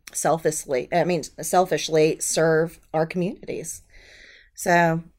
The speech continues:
<clears throat> grateful to be a part of that in any way, and, and just thank you so much for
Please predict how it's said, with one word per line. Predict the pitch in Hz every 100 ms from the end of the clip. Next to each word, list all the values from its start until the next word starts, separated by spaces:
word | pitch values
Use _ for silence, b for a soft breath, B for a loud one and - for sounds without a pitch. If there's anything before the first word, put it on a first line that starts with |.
| _
<clears throat> | 302 302
grateful | 226 220 233 208
to |
be | 175
a | 165
part | 165 196 185
of |
that | 147 143 151
in | - 156
any | 175 165
way, | 165 170 160
and, | 151
and | 151 143 160
just | 151 156 - -
thank | 160 190
you | 143
so | 147 170 165
much | 160 160 - -
for | 135 131